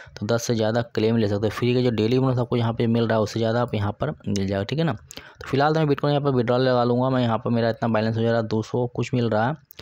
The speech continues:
और सिंपल से ये सेलेक्ट करना पड़ता है। ये सेलेक्ट करने के बाद मैं विड्रॉ यहाँ पर जो है, ए, लगा लूँगा। उसके बाद फिर उस साइड में चलूँगा जिससे नई साइट के बारे में बताने वाला हूँ मैं आप लोगों को।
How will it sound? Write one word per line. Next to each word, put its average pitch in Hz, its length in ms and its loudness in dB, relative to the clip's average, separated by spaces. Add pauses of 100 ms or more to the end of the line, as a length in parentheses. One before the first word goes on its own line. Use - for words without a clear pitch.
(340)
और 101 80 -2
सिंपल 123 320 -2
से 127 120 0
ये 123 100 2
सेलेक्ट 123 260 -2
करना 123 220 0
पड़ता 120 340 -2
है। 143 120 -4
ये 127 120 -2
सेलेक्ट 131 240 -6
करने 131 160 -2
के 123 60 -2
बाद 127 180 -2
मैं 123 120 -2
विड्रॉ 117 300 -2
यहाँ 113 180 0
पर 131 220 -4 (720)
जो 117 140 -4
है, 117 160 -2 (280)
ए, 98 160 -2
लगा 98 300 0
लूँगा। 98 200 -4
उसके 98 240 -6
बाद 120 140 0
फिर 123 180 -2
उस 113 180 -4
साइड 113 200 0
में 120 100 0
चलूँगा 113 360 -2
जिससे 110 260 -4
नई 104 140 -2
साइट 104 200 -4
के 107 60 -6
बारे 104 140 0
में 98 80 -2
बताने 101 280 0
वाला 113 160 0
हूँ 110 80 0
मैं 104 60 0
आप 98 160 -6
लोगों 101 220 0
को। 120 260 -4